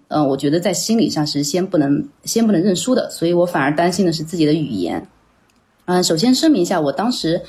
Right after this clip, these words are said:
在学校里的硕士课程是英文教学，所以我对自己的专业意大利语的词汇其实信心并不是很大，就担心工作上的交流会不会受到影响。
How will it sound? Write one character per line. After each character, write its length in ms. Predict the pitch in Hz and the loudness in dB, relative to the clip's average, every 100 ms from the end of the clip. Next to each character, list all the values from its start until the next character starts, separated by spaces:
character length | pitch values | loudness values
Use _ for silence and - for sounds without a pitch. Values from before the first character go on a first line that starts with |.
| - - - | -18 -20 -6
在 140 | - 285 | -2 0
学 160 | - | 0
校 160 | 339 262 | 0 2
里 80 | 151 | 0
的 100 | 175 | 0
硕 160 | 262 | 0
士 140 | 240 220 | 0 0
课 180 | - | 0
程 220 | 269 - 147 | 0 0 0
是 180 | 208 | 0
英 160 | 190 285 | 2 4
文 140 | 240 | 4
教 180 | 151 160 | 2 0
学， 240 | 156 - - | -2 -6 -8
所 180 | - | -2
以 40 | 208 | 0
我 120 | 196 | 0
对 120 | - 196 | -2 -4
自 160 | 202 | -2
己 80 | 196 | -6
的 120 | - | -6
专 280 | - 208 254 | -4 -2 0
业 200 | 240 165 | 0 -2
意 160 | - 226 | -4 -4
大 120 | 220 | -2
利 160 | 233 | -2
语 60 | 160 | -4
的 100 | - | -6
词 240 | 156 - | -10 -6
汇 220 | 135 - 180 | -4 -2 -2
其 180 | - | -4
实 80 | 156 | -10
信 220 | 175 208 | -6 -4
心 160 | 196 196 | -4 -6
并 160 | 202 180 | -6 -6
不 100 | 156 | -6
是 140 | - | -10
很 160 | 160 - | -12 -8
大， 280 | 208 220 - _ - - _ | -6 -6 -8 _ -20 -20 _
就 100 | 180 | -2
担 160 | 214 | 2
心 200 | 214 214 | 2 2
工 160 | 208 220 | 2 0
作 100 | 208 | 0
上 100 | 185 | 0
的 80 | 156 | 0
交 200 | 196 214 | 2 2
流 180 | 185 160 | 2 2
会 160 | 160 | -2
不 80 | 196 | -4
会 260 | 208 202 190 | -2 -2 0
受 160 | 220 | 0
到 140 | 226 175 | 0 2
影 220 | 147 240 | 2 2
响。 160 | - | 0